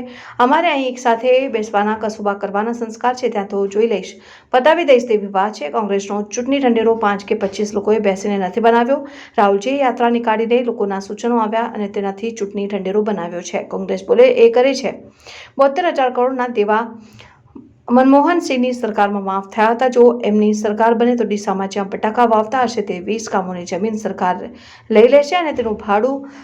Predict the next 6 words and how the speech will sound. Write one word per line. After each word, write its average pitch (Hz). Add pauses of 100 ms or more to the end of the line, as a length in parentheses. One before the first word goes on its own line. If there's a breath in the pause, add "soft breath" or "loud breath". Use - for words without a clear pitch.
(140 loud breath)
ખેડૂતને 285
આપશે 208
અને 285
ઉદ્યોગપતિને 202
આપી 214
દેશે. 233